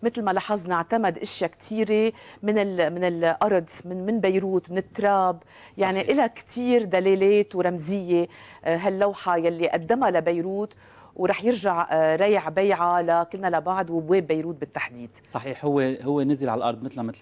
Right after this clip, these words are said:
Speaker 2: كل العالم، و، و... ومن العالم الأشياء اللي صارت مكبوبة على الأرض، آه، صار، آه، استوحى. يعني إذا بدك، صار بتشوف شو بده يعمل، فلقى بصراحة لوحة مكبوبة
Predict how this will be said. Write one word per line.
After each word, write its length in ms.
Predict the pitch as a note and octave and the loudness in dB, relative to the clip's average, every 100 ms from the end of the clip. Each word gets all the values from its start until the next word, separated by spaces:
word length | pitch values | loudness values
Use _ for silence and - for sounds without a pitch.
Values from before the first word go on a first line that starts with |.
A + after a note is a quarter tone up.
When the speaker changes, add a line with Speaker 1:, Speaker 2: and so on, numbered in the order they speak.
| - | -6
Speaker 2:
كل 120 | A#2+ | -4
العالم، 520 | G#2+ F#2+ G2 F#2+ G2 A#2 - - _ _ | -2 0 0 0 -4 -6 -18 -20 _ _
و، 200 | A#2 A2+ A2+ A2 A2 G#2+ G#2+ G#2+ | -4 0 2 2 2 2 2 0
و... 800 | G#2 G#2 A2 D2 A2+ A2 F2 A2 - _ - B2+ | 0 -4 -8 -10 -8 -8 -10 -16 -18 _ -16 -6
ومن 340 | C3 D3 D#3+ | -4 0 2
العالم 480 | D#3 C3 C#3+ D3 B2+ | 2 2 0 0 0
الأشياء 360 | A#2 - - A2+ | -4 -6 -4 -4
اللي 100 | A2 | -4
صارت 340 | - B2 - | -6 -8 -8
مكبوبة 340 | G#2+ A#2+ A#2 | -6 -4 -2
على 180 | G2 G2 | -2 -2
الأرض، 360 | F#2+ G#2 G#2+ G#2+ _ A#2+ | -4 -4 -6 -8 _ -4
آه، 440 | G#2+ A2 A2 G#2+ | -2 0 -2 -6
صار، 380 | - C3+ C3 A#2 | -8 -4 -4 0
آه، 340 | A#2 A2 A2 | 0 0 0
استوحى. 440 | G#2 - C#3+ A#2 G2 - | -6 -4 -4 -4 -12 -12
يعني 160 | G#2 G2+ | -12 -8
إذا 120 | A2+ | -6
بدك، 260 | A#2+ A#2 | -6 -6
صار 140 | - B2+ | -6 -6
بتشوف 260 | A2+ D#3 | -6 -10
شو 100 | - | -10
بده 180 | B2 A#2 | -6 -2
يعمل، 320 | A#2 F#2 F#2+ - _ - - _ - | 0 0 -6 -12 _ -20 -20 _ -2
فلقى 680 | B2+ B2+ B2+ B2 F3 C3+ C3 | 0 2 2 2 2 2 -2
بصراحة 460 | - C#3+ D#3 - | -2 -2 -2 0
لوحة 500 | C#3+ D3 - C#3 D3 | 0 0 0 2 0
مكبوبة 520 | A#2 B2 - C3+ A#2 | -2 -8 -6 -6 -6